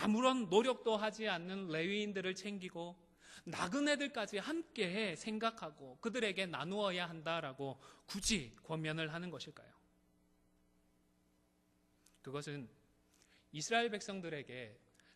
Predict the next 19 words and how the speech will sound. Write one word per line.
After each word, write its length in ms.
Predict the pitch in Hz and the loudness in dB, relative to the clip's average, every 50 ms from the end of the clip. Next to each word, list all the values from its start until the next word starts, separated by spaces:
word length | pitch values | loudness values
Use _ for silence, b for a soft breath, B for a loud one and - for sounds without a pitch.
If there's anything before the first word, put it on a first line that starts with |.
| b b - | b b 2
땅이라고 600 | 208 226 254 269 294 285 247 226 190 170 180 185 | 4 4 4 4 2 2 2 0 0 0 0 -2
하는 240 | 185 175 165 165 180 | -2 -2 -2 -4 -6
것이 460 | 170 131 - - - 120 143 123 101 - _ _ _ _ _ _ _ _ _ _ _ _ _ _ _ _ - B B B B | -6 -8 -8 -8 -8 -8 -10 -10 -12 -16 _ _ _ _ _ _ _ _ _ _ _ _ _ _ _ _ -20 B B B B
하나님과의 600 | - 220 240 262 254 240 220 208 196 190 202 196 | -2 0 0 2 2 0 2 4 6 6 4 2
관계를 600 | - - 147 170 196 226 240 240 233 196 196 214 214 | 0 -2 -2 0 0 0 2 2 2 2 2 0 0
맺는 460 | 190 143 120 113 117 135 143 139 127 | 0 -2 -4 -6 -6 -6 -6 -6 -4
일종의 460 | 151 175 185 - 190 185 180 180 175 139 | -4 -4 -4 -4 -4 -4 -4 -4 -6 -6
매개체였기 880 | 120 107 107 127 - 202 208 202 - - 233 226 190 151 - - 117 110 | -8 -10 -10 -6 -4 -4 -4 -4 -6 -6 -6 -6 -6 -8 -8 -12 -14 -14
때문입니다. 640 | - - 113 123 147 151 143 113 101 - - - - - - - _ _ _ _ _ _ _ _ _ _ _ | -14 -12 -10 -10 -8 -8 -10 -10 -14 -16 -20 -20 -20 -20 -20 -20 _ _ _ _ _ _ _ _ _ _ _
그저 220 | - - 131 156 175 | -14 -8 -6 -6 -4
내가 340 | 170 139 123 131 160 170 | -4 -4 -4 -4 -2 -2
일하고 800 | 170 143 135 143 143 151 156 156 151 165 165 165 165 165 170 185 | -4 -4 -4 -6 -4 -4 -4 -4 -6 -6 -6 -6 -6 -8 -10 -12
돈을 300 | - - 139 143 160 180 | -12 -10 -8 -6 -6 -6
벌고 480 | 180 165 156 143 143 - 156 156 160 160 | -6 -6 -6 -6 -6 -6 -4 -4 -4 -6
잘 220 | - - 139 131 | -6 -6 -8 -6
먹고 260 | 139 151 165 - - 180 | -6 -8 -10 -10 -10 -10
사는 380 | - - 185 135 156 160 147 | -8 -10 -10 -8 -8 -10 -10
수단이 420 | - - - - 202 196 214 226 214 | -10 -10 -10 -8 -8 -6 -6 -8 -8
아니라 480 | 156 120 127 147 156 135 139 131 113 | -8 -10 -12 -10 -10 -10 -10 -12 -16